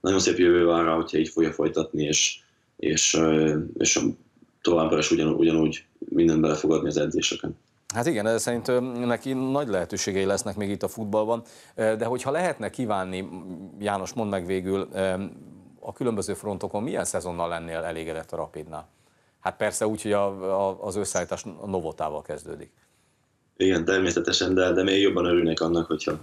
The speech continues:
Speaker 1: hogyha megnyernék a bajnokságot, a hazai kupát esetleg, és, ö, és tényleg minél jobban szerepelnénk az Európa Ligában, hogyha tovább jutnánk a csoportba, az egy,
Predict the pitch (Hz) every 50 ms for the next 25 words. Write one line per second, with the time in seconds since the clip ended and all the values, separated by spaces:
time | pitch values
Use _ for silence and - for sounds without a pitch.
0 | - - - _ _ _ _ - 82 82 - - 85 82 82 82 82 82 82 80
1 | - - - - - 85 87 87 90 87 87 82 82 82 - 82 78 78 80 82
2 | 78 - - - 78 80 80 80 78 - - - _ _ _ _ _ _ _ _
3 | _ - - 80 80 82 87 80 82 - 87 87 82 85 82 78 80 80 - -
4 | 82 - - 85 82 80 - - _ _ _ _ _ _ _ _ _ _ _ _
5 | - 78 78 76 - - 87 87 85 82 82 82 - - 78 78 - 85 80 80
6 | 78 78 80 78 78 76 76 78 76 78 78 - - 82 78 73 - 80 78 78
7 | 78 76 80 80 85 80 80 80 76 - 73 76 80 80 80 78 76 80 78 78
8 | 76 - - 78 78 76 78 78 76 - 82 85 78 80 80 - 85 82 78 73
9 | - - 82 - 87 87 85 82 82 80 78 78 80 78 78